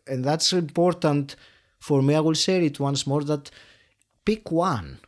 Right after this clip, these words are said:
out of whatever we discussed in this conversation. Don't try and do all of this and enroll on, in Toastmasters and this and that tomorrow. Just pick one and do it a few, uh,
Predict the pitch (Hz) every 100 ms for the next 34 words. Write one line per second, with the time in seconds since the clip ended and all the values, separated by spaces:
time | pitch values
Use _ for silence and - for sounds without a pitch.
0 | - 113 151 156 131 131 131 170 175 147
1 | 135 120 113 - 143 139 131 139 - -
2 | 113 104 - 107 98 - 107 107 117 160
3 | 175 185 170 - 143 143 131 139 127 110
4 | 90 110 110 113 107 110 110 123 117 113
5 | 104 113 117 123 117 - 113 113 - 113
6 | 107 113 107 98 113 - 110 101 101 -
7 | - 110 110 95 90 76 78 92 _ _
8 | - _ 107 175 - 277 - 160 104 78
9 | _ - 117 131 123 - 160 180 151 110
10 | - - 117 113 98 - 71